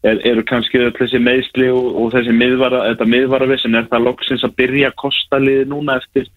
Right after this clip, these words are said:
kannski óvenju gott gengi í nóvember og desember eftir að menn mistu bæði Van Dijk og Gomez út og svo núna Matip? Það virðist vera svolítið að, að Matip meiðslin hafi verið kannski kornið sem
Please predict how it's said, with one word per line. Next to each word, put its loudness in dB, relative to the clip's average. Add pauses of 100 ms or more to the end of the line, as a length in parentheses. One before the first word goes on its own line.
(280)
kannski -2
óvenju 0
gott -4 (100)
gengi -2 (580)
í 0
nóvember 0
og -6
desember 0
eftir -2
að -2
menn 2
mistu 0
bæði 0 (100)
Van -4
Dijk -2
og 0
Gomez -4
út -4
og -6
svo -4
núna -2
Matip? -2 (640)
Það 0
virðist 0
vera 2
svolítið -4
að, 0
að 0
Matip 0 (680)
meiðslin -2
hafi 2
verið 2
kannski -4
kornið -2
sem 0